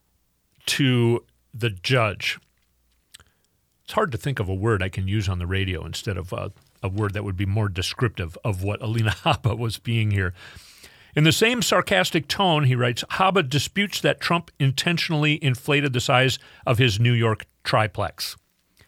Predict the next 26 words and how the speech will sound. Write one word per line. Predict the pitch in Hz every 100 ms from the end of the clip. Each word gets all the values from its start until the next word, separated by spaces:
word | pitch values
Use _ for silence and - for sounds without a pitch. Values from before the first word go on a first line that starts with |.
| _ _ _
"Explain | 190 - 277 311 330
to | 320
me, | 247 208 214
if | - -
you're | 254
trying | 294 311 226 233
to |
commit | - 226 226 -
fraud, | - 220 180 170
why | 170 185 202
would | 254 277 302
you |
put | 180 247 247
in | - 254 247 214 180
writing | 208 240 269 233 185 185 190 202 226 240 254 _ _ - -
to | - 226 196
a |
real | 175 214 254 247
estate | 226 - 190 170 -
agent, | 175 165 139 180 165 - - -
'Excuse | 190 - - - 233 240 247 254 247 208
me, | 226 208 196 202
can | 208 202 190
you | 196 233
tell | - 240 233
me | 233 233 233